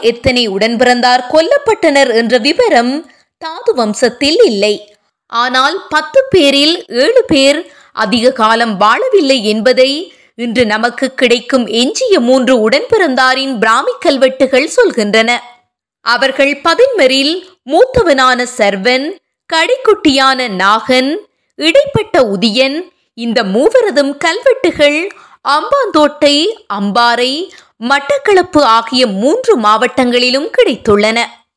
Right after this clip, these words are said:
கோட்டபயனின் வெற்றிக்கு பின்னர் எஞ்சிய இந்த மூன்று உடன் பிறந்தாரும் கதிர்காமத்திலிருந்து கிழக்காக பின்வாங்கியிருக்கிறார்கள் போல் தெரிகிறது. அல்லது அவர்களின் தந்தையின் காலத்திலேயே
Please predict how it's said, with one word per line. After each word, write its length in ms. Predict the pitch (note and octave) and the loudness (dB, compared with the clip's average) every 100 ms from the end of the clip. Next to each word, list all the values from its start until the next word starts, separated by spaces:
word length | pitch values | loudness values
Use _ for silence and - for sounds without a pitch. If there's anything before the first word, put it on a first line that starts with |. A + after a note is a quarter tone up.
| _ _ | _ _
கோட்டபயனின் 840 | F#4 C5+ D5 C5+ F#4 C#4+ C#4+ C4 | 2 2 2 2 2 2 2 0
வெற்றிக்கு 520 | G3 G3+ C#4 C4 C4 | -2 -2 -4 -2 -2
பின்னர் 540 | B3+ A#3+ A#3 B3 C4+ E4 - _ _ | 0 -2 0 2 2 0 -8 _ _
எஞ்சிய 480 | - D4 F#4+ C5+ B4 | -4 -2 -2 0 2
இந்த 280 | F4+ B3 A#3+ | 4 2 0
மூன்று 420 | B3 G3 A#3 G#3+ B3 | -2 0 0 2 0
உடன் 300 | G3 G3 A3+ | 2 0 0
பிறந்தாரும் 720 | B3 A#3+ A#3 A#3+ B3 B3 C4 F4+ - _ _ | 2 2 2 0 2 0 -2 -6 -12 _ _
கதிர்காமத்திலிருந்து 1160 | E4+ E4+ C#5 C#5 A4+ G4+ - C#4+ C#4+ D4 C4+ D4+ G#4 A#4+ | -4 -2 -2 0 0 0 0 2 2 0 2 2 2 0
கிழக்காக 680 | - A3 A3+ A3 B3+ B3 B3 B3+ C#4+ - - | 0 0 0 0 0 0 2 4 4 0 -2
பின்வாங்கியிருக்கிறார்கள் 1300 | E4+ A4+ C5+ A#4 D4 B3 B3 A#3+ B3 A#3 A3 A3+ A3 | -2 0 0 0 0 2 2 2 0 0 0 -2 2
போல் 260 | A#3 D4+ | 2 2
தெரிகிறது. 560 | - G#4 A3 G#3 G3+ A#3 A3+ _ _ | 0 0 0 0 2 2 0 _ _
அல்லது 480 | - A#3 A3+ A#3 C4 D#4 A#4+ | -8 -6 -4 -2 0 0 -2
அவர்களின் 640 | - G#3+ G#3+ A#3 B3 C4 C4+ | -4 -2 -2 -2 -2 -2 -2
தந்தையின் 560 | E4 E4+ C5 F#4+ C#4+ A#3+ | -2 0 0 0 -2 -2
காலத்திலேயே 920 | A3+ G#3+ A#3 - C4 B3+ B3+ A#3+ | 0 0 -2 0 2 2 2 2